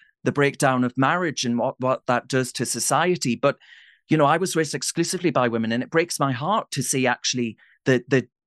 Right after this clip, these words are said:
destruction and denigration of what it means to be a woman, the, the femininity and the beauty actually of, of womanhood and, and femaleness. And that's been rendered irrelevant. It's a deeply misogynistic movement, but I also think it's a deeply homophobic movement, perversely, because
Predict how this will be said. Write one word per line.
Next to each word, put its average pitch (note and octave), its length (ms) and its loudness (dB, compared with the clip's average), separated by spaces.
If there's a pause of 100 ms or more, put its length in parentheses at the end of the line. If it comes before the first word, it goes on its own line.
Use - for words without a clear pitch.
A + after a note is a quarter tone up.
(120)
destruction E3 560 0
and B2+ 160 4
denigration C3+ 720 0
of A2+ 100 -4
what C3 140 2
it A#2+ 140 -8
means C#3+ 340 -2
to C3+ 100 -4
be A#2 140 0
a A2+ 60 2
woman, B2 420 -4
the, A#2+ 240 -4
the D#3+ 100 -2
femininity D3 840 0
and G#2+ 180 -4 (240)
the B2 80 2
beauty D3 600 0
actually G#2 600 -4
of, A#2+ 280 2
of A#2+ 220 -4
womanhood A2 640 -2
and, G#2 260 -2
and A2 180 0
femaleness. A#2+ 920 2 (480)
And D3+ 540 4
that's A3 300 0
been E3+ 320 2
rendered C3+ 400 0
irrelevant. E3 640 -2
It's D3 160 -6
a - 20 0
deeply A3 320 -2
misogynistic F3 800 -2
movement, A#2+ 360 -2
but B2+ 80 -4
I D#3 140 2
also A#3+ 260 -6
think G3+ 200 -4
it's D3+ 120 -8
a D3 40 -4
deeply C#3+ 320 -4
homophobic C3 680 0
movement, G#2+ 440 -4
perversely, D3 440 0
because C#3+ 280 -4